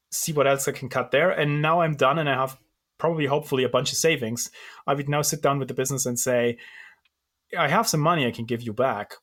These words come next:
but I don't wanna give you everything," right? I don't know what the split is, fifty fifty,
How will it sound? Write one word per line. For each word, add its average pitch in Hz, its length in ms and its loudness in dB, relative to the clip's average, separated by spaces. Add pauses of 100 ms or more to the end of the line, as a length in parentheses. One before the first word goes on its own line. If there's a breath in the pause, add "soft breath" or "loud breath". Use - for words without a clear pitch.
but 139 120 4
I 151 60 2
don't 170 160 2
wanna 170 140 0
give 147 160 -4
you 131 120 2
everything," 135 680 -2 (520)
right? 117 260 -8 (260)
I 143 80 0
don't 135 80 2
know 131 100 2
what 117 120 0
the - 80 -10
split - 260 -6
is, - 160 -10
fifty 120 300 -8
fifty, 107 440 -8